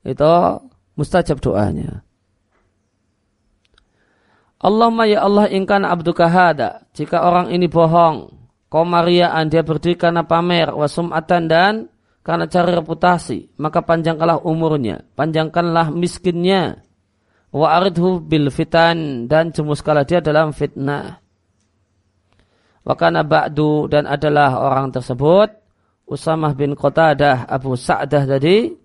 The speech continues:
ketika idza su'ila, jika ditanya, dia akan mengatakan,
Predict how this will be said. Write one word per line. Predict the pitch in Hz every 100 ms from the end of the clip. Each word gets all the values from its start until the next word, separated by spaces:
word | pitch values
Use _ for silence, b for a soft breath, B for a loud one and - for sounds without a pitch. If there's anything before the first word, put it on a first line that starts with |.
| _ _ _ _ _
ketika | - - 156 156 151 151 147 139 135 - -
idza | 165 156 151 -
su'ila, | 185 185 175
jika | 165 156
ditanya, | 147 151 185 196 208 214
dia | 175 175 160 160 120
akan | 151 156 151
mengatakan, | 143 135 131 135 - 165 165 165 170